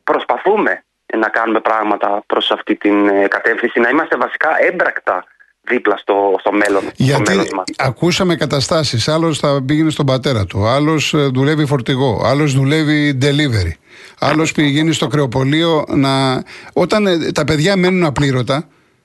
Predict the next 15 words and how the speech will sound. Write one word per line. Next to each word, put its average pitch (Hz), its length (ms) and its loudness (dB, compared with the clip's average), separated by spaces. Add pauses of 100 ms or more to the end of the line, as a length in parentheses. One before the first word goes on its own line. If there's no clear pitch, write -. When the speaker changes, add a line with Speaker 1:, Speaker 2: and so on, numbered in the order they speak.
(120)
Speaker 2:
τι 247 140 2
θα 196 140 2
κάνουνε; 95 420 -4 (540)
Speaker 1:
Να 131 120 0
σας 131 100 0
δώσω 175 220 0
ένα 180 120 2
παράδειγμα 156 480 0
το 143 120 -2
τι 151 200 0
αντιμετωπίσαμε 135 680 -2
την 127 120 -4
περσινή 123 400 0
αγωνιστική 117 420 0
περίοδο. 98 460 -2